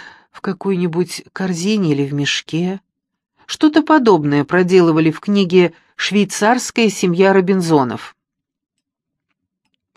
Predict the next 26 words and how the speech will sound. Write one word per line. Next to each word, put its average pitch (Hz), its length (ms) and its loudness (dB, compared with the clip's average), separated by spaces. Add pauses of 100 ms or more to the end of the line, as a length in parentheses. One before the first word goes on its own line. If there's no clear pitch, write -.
(580)
Тут 175 220 -8
есть 180 380 -4
подъёмник 180 720 -2
на 160 160 -2
блоке, 147 500 -2
но 156 140 -4
только 185 380 -4
для 160 160 -4
вещей. 139 640 -4 (840)
А 220 80 -2
чем 339 200 4
я 196 200 6
не 175 140 0
гожусь? 190 520 -2 (460)
Я 180 200 0
же 175 160 0
коробка 220 440 0
конфет. 240 640 0 (1080)
Ты 165 100 -14
хотя 208 300 -6
бы 196 160 0
попробуй. 131 880 -4 (500)
Считай 254 400 -2
про 165 160 -4
себя 165 300 -4
ступеньки. 131 760 -6